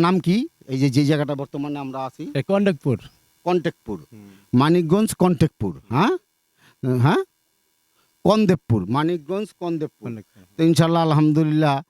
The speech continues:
Speaker 1: এই যে আমরা এই জায়গায় আছি, এই যে দেখেন ভাইয়েরা কত কষ্ট কইরা, কত পরিশ্রম কইরা এরকম মা বাবার জন্য, স্ত্রী সন্তানের জন্য তারা কত মেহনত করে। দেখেন কি প্রচুর গরম, এই গরমের মধ্যেও তারা এই ভ্যান চালাইতে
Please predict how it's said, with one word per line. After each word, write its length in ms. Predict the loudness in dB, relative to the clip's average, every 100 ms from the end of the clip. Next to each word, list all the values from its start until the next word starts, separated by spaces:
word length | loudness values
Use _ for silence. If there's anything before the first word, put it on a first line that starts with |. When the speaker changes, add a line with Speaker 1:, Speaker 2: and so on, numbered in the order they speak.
| _ _ _
Speaker 1:
এই 140 | -8 -2
যে 100 | 0
আমরা 280 | 2 2 0
এই 120 | -2
জায়গায় 280 | -2 -2 -2
আছি, 120 | -4 -2
এই 100 | -2
যে 100 | 0
দেখেন 260 | -2 -2 0
ভাইয়েরা 280 | 0 0 0
কত 160 | -4 -6 -4
কষ্ট 240 | -6 -4
কইরা, 300 | -4 0 0 0 -4 _ -10
কত 140 | -6 -6 -2
পরিশ্রম 440 | -2 -2 -2 0
কইরা 280 | 0 0 0 -2 _ _
এরকম 320 | -4 -2 0 0
মা 120 | 0
বাবার 380 | 0 -2 -2 -2
জন্য, 200 | 0 0 0
স্ত্রী 280 | -2 -2 -2
সন্তানের 520 | 0 -2 -2 0 0
জন্য 200 | 0 -2 -2
তারা 200 | -2 -4
কত 140 | -4 -4
মেহনত 460 | -2 0 -2 -4 -4
করে। 220 | -6 -8 -10 _ -20 -14 -4
দেখেন 320 | 0 0 0 -4 _ _ _ _
কি 100 | -4 -2
প্রচুর 460 | 2 2 2 0 0 0
গরম, 260 | 0 2 0 -4
এই 140 | -8 -4
গরমের 420 | -2 0 0 0
মধ্যেও 340 | 0 0 -2
তারা 280 | 0 0 0 -2 -2
এই 100 | -4
ভ্যান 200 | -2 -2
চালাইতে 420 | -2 -4 -4 -6